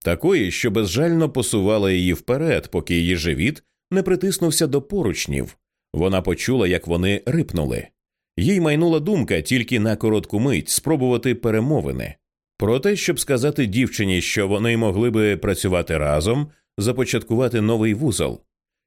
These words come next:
Що замість того, аби померти у дві тисячі сімдесятому чи в дві тисячі вісімдесятому році,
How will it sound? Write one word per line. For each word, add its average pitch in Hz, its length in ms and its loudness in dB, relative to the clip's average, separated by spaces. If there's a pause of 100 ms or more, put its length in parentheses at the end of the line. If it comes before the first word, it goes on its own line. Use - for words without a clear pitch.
Що 139 160 0
замість 165 380 0
того, 151 320 2
аби 135 240 0
померти 127 560 0
у 92 100 2
дві 90 180 0
тисячі 104 400 -2
сімдесятому 87 840 0
чи 131 200 0
в 92 80 -2
дві 113 160 0
тисячі 107 380 -2
вісімдесятому 113 800 0
році, 76 440 -2